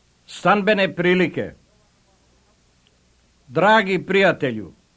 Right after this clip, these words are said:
iz prošlog pisma vidim da vas interesuju ovdašnji uslovi za život i stanbene prilike.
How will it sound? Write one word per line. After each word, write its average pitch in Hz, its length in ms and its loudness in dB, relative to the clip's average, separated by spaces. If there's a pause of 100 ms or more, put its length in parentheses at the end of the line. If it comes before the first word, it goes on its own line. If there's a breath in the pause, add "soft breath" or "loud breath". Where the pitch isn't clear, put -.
(300)
iz 139 180 -10
prošlog 226 480 -2
pisma 214 320 -2
vidim 196 380 -4
da 170 140 0
vas 170 220 -2
interesuju 196 580 -2
ovdašnji 180 480 -2
uslovi 190 420 -4
za 139 160 -4
život 220 440 0 (120)
i 151 100 -8
stanbene 185 520 -2
prilike. 151 480 -4